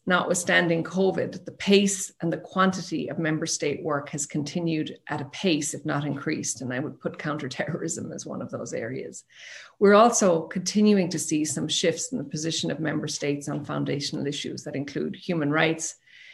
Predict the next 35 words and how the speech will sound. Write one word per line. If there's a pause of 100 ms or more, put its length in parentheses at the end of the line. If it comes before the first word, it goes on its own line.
(240)
gender, (360)
um, (140)
and (420)
one
of
the
biggest
challenges
we
face
across
both
of
those
areas
is
that
we
have
blocks
of
member
states
who
have
successfully
degraded
human
rights
language
across
country
and
thematic
work,